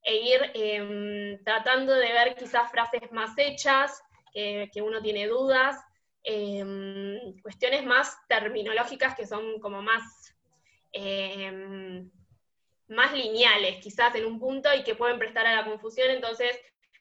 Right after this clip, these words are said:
eh, no es que te permiten poner, no sé, una cosa así, de glosario en el otro lado, o sea, un párrafo entero, no, o sea, son expresiones o, o phrasal verbs,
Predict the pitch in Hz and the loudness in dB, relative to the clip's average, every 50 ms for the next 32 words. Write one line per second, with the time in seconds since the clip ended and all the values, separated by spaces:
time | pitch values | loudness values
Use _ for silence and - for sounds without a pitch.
0 | _ - _ _ _ - - 214 208 208 202 196 196 202 - - 247 262 262 302 | _ -20 _ _ _ -6 -4 -4 -4 -4 -4 -4 -6 -6 -6 -4 -2 -2 0 0
1 | 294 294 254 - 226 214 226 240 254 269 254 262 - 220 220 233 233 240 240 - | 2 2 4 4 4 2 2 2 2 2 2 2 2 0 0 2 2 0 0 -2
2 | - - 220 214 208 - 226 220 220 208 214 226 214 208 202 208 233 - - 226 | -6 -8 -8 -6 -4 -2 0 0 0 0 0 0 0 0 0 -2 -4 -2 0 0
3 | 202 208 - - 220 214 226 240 254 254 254 _ _ _ _ _ - 233 214 214 | -2 -2 -2 -4 -2 -2 -2 -2 -4 -6 -8 _ _ _ _ _ -6 -4 -2 -2
4 | 214 214 208 202 - 226 214 208 208 208 202 196 196 190 190 190 196 214 214 208 | -2 -2 -2 -2 0 2 4 4 4 4 2 0 0 0 -2 -4 -4 -4 -4 0
5 | 220 214 208 214 220 208 202 208 202 202 196 185 185 190 - 202 208 220 226 240 | 2 2 2 2 2 2 2 4 4 4 2 2 -2 -6 -6 -4 -4 -2 2 4
6 | 233 233 226 233 220 - - 220 226 233 208 226 226 220 226 - 196 202 226 220 | 4 4 4 2 0 -2 -4 -8 -8 -4 0 0 0 0 0 -2 -2 0 0 0
7 | 202 208 - 220 220 - 269 269 277 - - 330 - - - - 240 226 214 220 | -2 -2 -2 -2 -2 0 0 0 0 2 0 0 0 -2 -6 -2 -2 -2 -2 -4
8 | 220 233 233 226 233 240 247 262 262 262 262 - - 220 208 196 190 196 - - | -4 -4 -2 0 2 2 4 4 4 4 0 -4 -8 -6 -6 -6 -6 -8 -10 -12
9 | - 202 202 - _ - 226 226 226 226 226 214 202 202 226 226 233 247 262 254 | -12 -12 -14 -10 _ -2 0 0 0 0 -2 -2 0 2 2 4 6 6 6 6
10 | 254 - | 4 2